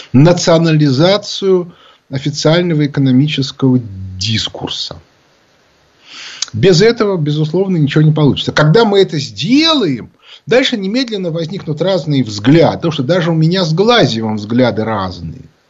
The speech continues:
А есть еще колоссальное количество. Е-, еще есть Катасонов, Делягин.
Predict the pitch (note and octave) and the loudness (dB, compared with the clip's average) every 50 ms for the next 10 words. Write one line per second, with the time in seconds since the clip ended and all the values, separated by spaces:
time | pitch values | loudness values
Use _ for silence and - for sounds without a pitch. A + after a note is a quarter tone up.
0 | _ _ _ _ _ _ _ _ _ _ _ _ - A2 A#2 D3 G#3+ A3 - - | _ _ _ _ _ _ _ _ _ _ _ _ -2 2 2 4 4 2 0 0
1 | F3+ - F#3+ E3 E3 F3 E3+ E3+ D#3+ - G#3+ G#3+ G#3 G3 F#3+ E3 D#3+ F3+ F3 D3+ | 0 0 0 2 2 4 4 4 2 2 0 0 0 0 -2 -2 0 2 2 2
2 | D3+ - - C#3 C#3 C3+ C3+ C#3+ C#3 A#2+ - - - - - D#3+ C#3+ A#2+ - - | 0 -2 -4 -6 -6 -2 0 0 0 0 -2 -4 -2 0 2 4 4 2 2 -2
3 | - - - G2+ F#2 - - - D#3 F#3 A3+ C4 C4+ C#4 B3+ A#3 G#3 G3 F3 D#3 | -6 -6 -6 -6 -6 -6 -4 0 2 4 4 6 6 6 4 4 2 0 -2 -4
4 | D3+ - _ _ - - _ _ _ _ _ - G#2+ F#2+ F#2 G#2+ G#2+ G#2 A#2 C3 | -8 -14 _ _ -20 -20 _ _ _ _ _ -20 -16 -12 -8 -6 -4 -2 0 2
5 | D#3+ G3+ A#3 A#3+ A3+ G#3+ F3 D#3 F3+ F3+ F3 E3 D3+ D#3 | 2 2 2 2 2 2 0 0 -2 -2 -2 -4 -6 -6